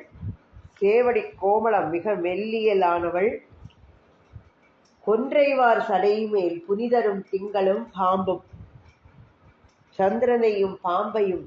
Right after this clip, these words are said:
கங்கையையும் கொன்றை மலரையும் சடையில்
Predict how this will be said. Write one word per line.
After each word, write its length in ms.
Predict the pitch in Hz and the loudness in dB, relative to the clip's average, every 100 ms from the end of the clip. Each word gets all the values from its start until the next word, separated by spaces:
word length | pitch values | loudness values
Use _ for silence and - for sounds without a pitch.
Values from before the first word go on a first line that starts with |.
| - - | -10 -4
கங்கையையும் 840 | 170 208 220 226 214 175 156 - - _ - - - - _ | -2 0 2 4 4 2 0 -2 -14 _ -20 -20 -20 -20 _
கொன்றை 400 | - 202 220 226 208 | -2 0 2 2 2
மலரையும் 580 | 185 175 202 202 190 - - _ _ - | 2 0 2 2 0 -2 -12 _ _ -2
சடையில் 680 | 190 185 233 254 233 214 | 2 4 2 2 -2 -2